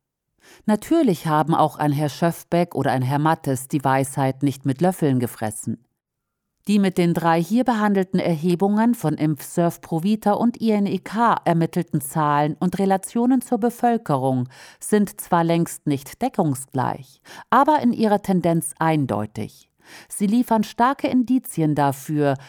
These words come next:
dass der Ernst der Lage deutlich unterschätzt wird. Mattes selbst räumte der Zeit gegenüber Limitationen seiner Studie ein,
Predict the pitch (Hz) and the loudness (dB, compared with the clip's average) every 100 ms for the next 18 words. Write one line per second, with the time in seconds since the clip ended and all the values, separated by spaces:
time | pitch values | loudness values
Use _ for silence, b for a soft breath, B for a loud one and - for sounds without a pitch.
0 | B - 156 - 165 151 156 170 - - | B -4 -2 -2 -2 0 0 0 -8 -10
1 | 160 147 143 143 151 165 160 - 214 220 | -6 -2 0 0 0 -2 -2 2 2 2
2 | 220 - 175 180 - 151 127 - - 123 | -2 -2 -2 -2 -2 -2 -4 -10 -10 -10
3 | - _ _ _ _ _ _ _ _ _ | -10 _ _ _ _ _ _ _ _ _
4 | _ _ 175 175 170 - 156 151 160 - | _ _ 0 0 -4 -2 0 0 -2 -4
5 | 175 196 254 294 233 220 - 196 196 - | 0 2 2 0 0 -2 0 0 0 -2
6 | 196 190 - 190 185 180 - 196 226 226 | -2 -2 -2 0 2 2 2 0 0 0
7 | 226 - - 262 226 156 143 135 131 127 | -4 -4 0 2 4 4 2 2 2 -2
8 | 147 131 120 123 - 113 113 | -2 -2 0 -2 -2 -6 -6